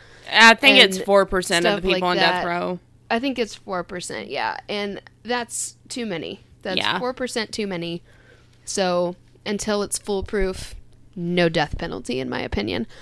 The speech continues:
Speaker 1: Yep.
Speaker 2: Uh, that's what life without parole is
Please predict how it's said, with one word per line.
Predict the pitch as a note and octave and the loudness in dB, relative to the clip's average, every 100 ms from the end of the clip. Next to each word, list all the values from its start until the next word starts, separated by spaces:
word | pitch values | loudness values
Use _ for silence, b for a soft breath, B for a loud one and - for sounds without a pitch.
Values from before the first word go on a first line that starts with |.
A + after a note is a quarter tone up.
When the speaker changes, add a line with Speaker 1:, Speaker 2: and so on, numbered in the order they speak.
| b | b
Speaker 1:
Yep. | B3+ C4+ - | -8 -4 4
Speaker 2:
Uh, | G3+ F3 E3+ F3+ b b b b - | 8 8 6 2 b b b b -2
that's | G#3 - | -2 2
what | G#3+ F#3 A#3 B B | 4 4 0 B B
life | A3 G3+ F#3+ | 0 2 2
without | G3 F#3 - | 2 0 0
parole | F#3+ F3+ F3 | 2 2 2
is | F3+ F#3 - | 2 0 -2